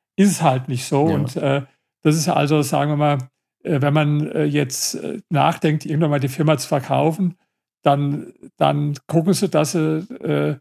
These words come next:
Speaker 1: sehen, wie Sie dann ein paar Jahre auch mal Kost-, Kosten sparen, äh, Kosten drücken, äh, und gucken, dass Sie, dass Sie tatsächlich mal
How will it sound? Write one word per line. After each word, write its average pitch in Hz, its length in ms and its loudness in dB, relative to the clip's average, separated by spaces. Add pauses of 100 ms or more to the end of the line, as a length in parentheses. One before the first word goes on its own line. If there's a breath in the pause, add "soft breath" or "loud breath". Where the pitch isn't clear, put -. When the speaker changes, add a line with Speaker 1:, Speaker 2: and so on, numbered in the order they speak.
(260)
Speaker 1:
sehen, 160 320 2
wie 165 80 0
Sie 151 140 -4
dann 147 200 2
ein 147 40 -2
paar 147 240 0
Jahre 143 480 0
auch 156 160 -2
mal 147 340 0 (1300)
Kost-, - 520 -2
Kosten 170 380 -2
sparen, 160 640 2 (220)
äh, 151 280 -2
Kosten 165 420 -2
drücken, 165 440 0 (180)
äh, 147 340 0 (380)
und 143 260 0
gucken, 165 320 0
dass 147 220 2
Sie, 151 320 0 (260)
dass 139 140 2
Sie 143 80 -2
tatsächlich 151 600 0
mal 147 840 0